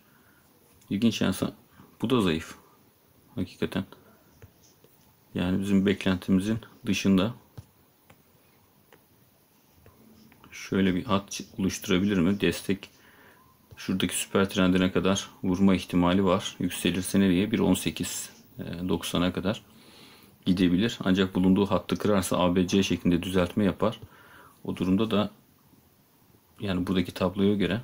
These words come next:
eğer ki şuradan tabii tepki gelmesi lazım. Burada taban oluşturması lazım. Taban oluşturamazsa bir on dörde iner. Bu taban oluşturursa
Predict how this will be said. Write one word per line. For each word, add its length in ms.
eğer 280
ki 80
şuradan 400
tabii 200
tepki 340
gelmesi 440
lazım. 280
Burada 140
taban 240
oluşturması 560
lazım. 240
Taban 240
oluşturamazsa 680
bir 100
on 180
dörde 240
iner. 300
Bu 200
taban 240
oluşturursa 760